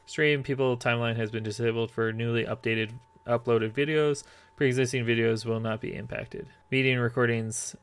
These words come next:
uh, recording video resolution adjusted to seven twenty P.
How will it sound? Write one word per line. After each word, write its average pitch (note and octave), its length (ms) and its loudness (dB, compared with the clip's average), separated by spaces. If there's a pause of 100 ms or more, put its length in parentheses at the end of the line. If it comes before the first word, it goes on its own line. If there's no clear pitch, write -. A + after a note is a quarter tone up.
(120)
uh, A2 280 0
recording A2+ 400 0
video B2 300 2
resolution A#2 600 0
adjusted A2+ 540 -6
to A2+ 240 -4
seven A2 260 -4
twenty A2 380 -6 (120)
P. - 760 -6